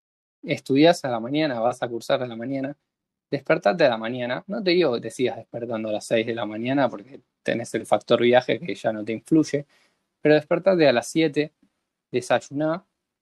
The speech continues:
y ponete a trabajar a la mañana. Hacé esas cosas que antes hacías en la facultad, empezá a hacerlas en tu casa en ese horario, porque tu cerebro está acostumbrado a ese ritmo y tu cerebro está acostumbrado a hacer las tareas en cierto horario y probablemente sea el que más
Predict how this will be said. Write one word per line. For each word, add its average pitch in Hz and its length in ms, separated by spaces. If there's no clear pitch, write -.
y 135 180
ponete 175 360
a 147 80
trabajar 117 400
a 120 80
la 113 100
mañana. 110 460
Hacé 143 160
esas - 240
cosas 127 320
que - 140
antes 131 320
hacías 139 340
en 135 60
la 131 100
facultad, 135 540
empezá 135 280
a - 20
hacerlas 160 400
en 139 100
tu 131 100
casa 165 280
en 135 100
ese 131 180
horario, 113 420
porque 131 240
tu - 120
cerebro 160 500
está 131 160
acostumbrado 120 680
a 107 60
ese 117 220
ritmo 107 400
y 120 80
tu 127 120
cerebro 135 360
está 135 180
acostumbrado 120 580
a 113 40
hacer 123 240
las 117 160
tareas 117 400
en 113 120
cierto 123 340
horario 131 380
y 131 100
probablemente 139 680
sea 131 220
el 120 60
que 117 120
más 117 220